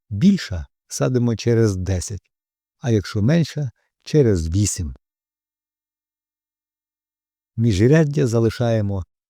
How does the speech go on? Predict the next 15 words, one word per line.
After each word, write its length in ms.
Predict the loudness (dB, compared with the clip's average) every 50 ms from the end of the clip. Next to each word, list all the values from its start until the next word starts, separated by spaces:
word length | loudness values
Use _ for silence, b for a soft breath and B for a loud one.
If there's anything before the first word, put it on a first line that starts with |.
| _ _ _
двадцять-двадцять 1040 | -6 -2 2 2 0 0 -2 -4 -4 -4 -4 -4 -2 -2 -2 -4 -2 -4 -6 -6 -2
п'ять 200 | -2 -2 -2 -2
сантиметрів. 840 | -2 -4 -4 -4 -2 0 0 0 0 0 -2 -6 -8 -10 -10 -12 -12 _ _ _ _ _ _ _ _ _ _ _
Зручно 520 | -4 0 2 4 4 2 2 0 -2 0
потім 400 | 0 -2 -2 0 0 -2 -2 -2 -6 _ _
доглядати. 760 | 0 0 2 4 4 2 2 0 -2 -4 -6 -8 -10 -12 -12 _ _ _ _ _
Сапка 440 | -12 -2 0 0 0 0 -4 -6 -4
якраз 480 | -4 -4 -4 -2 -2 -2 -2 -2 -4 -12 b b b b b b _
влазить 580 | -4 -2 0 2 2 0 0 -2 -4 -4 -4
добре 400 | -4 -2 -2 -2 -4 -6 -8 -10 -12 _ _ _ _
для 220 | -8 -6 -6 -6
прополки. 640 | -6 -6 -6 -6 -4 -2 -2 -2 -2 -4 -6 -10 -12 -12 _ _ _ _ _ _ _ _ _ _ _ _ _ _ _ _ _ _ _ _ _ _ _ _ _ _ _ _ _ _ _ _ _ _ _ _ _ _ _ _ _ _ _ _ _ _ _ _ _ _ _ _ _ _ _ _ _ _ _ _ _ _ _ _ _ _ _ _ _ _ _
Садимо 500 | -2 2 2 4 4 4 4 4 2 0
сорт 600 | -2 -2 2 2 2 2 0 -4 _ _ -20 -20
Шекспір. 880 | -18 -12 -2 -2 -2 -2 -2 -12 -14 -14 _ -4 0 0 0 0 0 -6